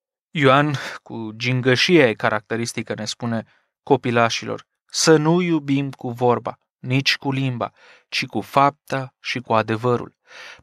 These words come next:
Prin aceasta vom cunoaște că suntem din adevăr și ne vom liniști inimile înaintea Lui.”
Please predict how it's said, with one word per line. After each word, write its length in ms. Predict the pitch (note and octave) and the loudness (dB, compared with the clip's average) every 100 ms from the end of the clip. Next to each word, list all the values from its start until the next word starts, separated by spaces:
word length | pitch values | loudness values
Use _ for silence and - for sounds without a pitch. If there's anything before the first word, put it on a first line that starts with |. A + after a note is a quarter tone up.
| _ | _
Prin 240 | D#3 E3+ | 4 4
aceasta 560 | D#3+ C#3 - G3+ - D#3+ | 4 2 4 2 4 2
vom 240 | C#3 C#3+ | 4 2
cunoaște 640 | C3 C3 B2+ D3 D#3+ - C3+ | 0 -2 2 2 0 -6 -6
că 100 | B2+ | -4
suntem 420 | - C#3 C#3 C3+ | -4 -2 -2 0
din 200 | C3 C3+ | 0 2
adevăr 540 | C3 C3 A#2+ C3 C3+ | 2 0 2 2 2
și 200 | - - | 0 0
ne 140 | C3+ C3 | 2 4
vom 260 | C3 B2+ | 4 2
liniști 760 | B2+ C3 B2+ A#2+ - F3 G3 - | 2 2 2 -2 -2 -2 -2 -4
inimile 560 | D#3+ D3+ D3+ C#3+ C3+ B2+ | -4 -2 -4 -4 -2 -2
înaintea 460 | B2 A#2 B2 A2 | -2 -4 -4 -6
Lui.” 260 | A#2 G#2+ | -8 -12